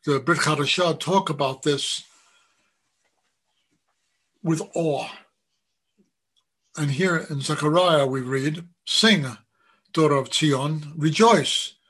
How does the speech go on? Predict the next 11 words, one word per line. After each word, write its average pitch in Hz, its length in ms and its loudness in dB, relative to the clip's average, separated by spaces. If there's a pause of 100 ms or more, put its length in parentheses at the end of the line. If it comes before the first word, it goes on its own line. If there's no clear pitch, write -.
(600)
For 160 180 0
here 208 500 2 (340)
I 180 160 2
am 175 140 0
coming, 190 500 2 (380)
and 170 140 0
I 226 360 4
will 175 220 4
live 165 480 4
among 190 380 4
you, 202 360 4